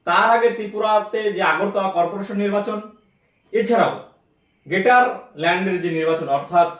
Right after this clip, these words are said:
ত্রিপুরা যে জনজাতিদের যে বোর্ড রয়েছে, সেই বোর্ডের যে নির্বাচন, সেই নির্বাচনে হয়তো বিজেপি জোট থাকলে যতটুকু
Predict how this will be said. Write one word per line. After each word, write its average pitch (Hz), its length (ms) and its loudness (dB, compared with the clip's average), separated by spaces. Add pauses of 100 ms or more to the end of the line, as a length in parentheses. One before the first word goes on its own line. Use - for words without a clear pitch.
(1000)
ত্রিপুরা 202 340 2
যে 190 100 0
জনজাতিদের 175 560 -2
যে 165 180 -2
বোর্ড 175 300 2
রয়েছে, 139 440 -4 (420)
সেই 202 160 2
বোর্ডের 151 280 -2
যে 147 100 -6
নির্বাচন, 143 440 -6 (400)
সেই 240 220 2
নির্বাচনে 208 360 -2
হয়তো 214 180 -6
বিজেপি 196 540 -6 (920)
জোট 254 340 4
থাকলে 220 260 -2
যতটুকু 208 340 -2